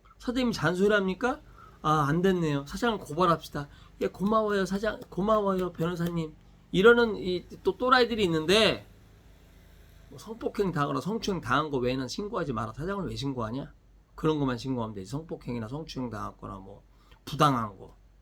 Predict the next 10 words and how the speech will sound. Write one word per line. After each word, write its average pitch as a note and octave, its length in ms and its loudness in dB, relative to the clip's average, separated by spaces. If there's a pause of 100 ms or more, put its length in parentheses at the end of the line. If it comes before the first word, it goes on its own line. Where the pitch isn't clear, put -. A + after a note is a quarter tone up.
(120)
응? D#3+ 160 -4 (2750)
그렇잖아. C#3+ 440 -8 (680)
옛날에 A3 320 2
우리 F#3 240 -2
때는 F#4 220 -2
뭐, D4+ 200 -6
커피 - 360 -6
타는 C#4 260 -4
건 A#3+ 80 -4
기본이었는데. D#3 1040 -2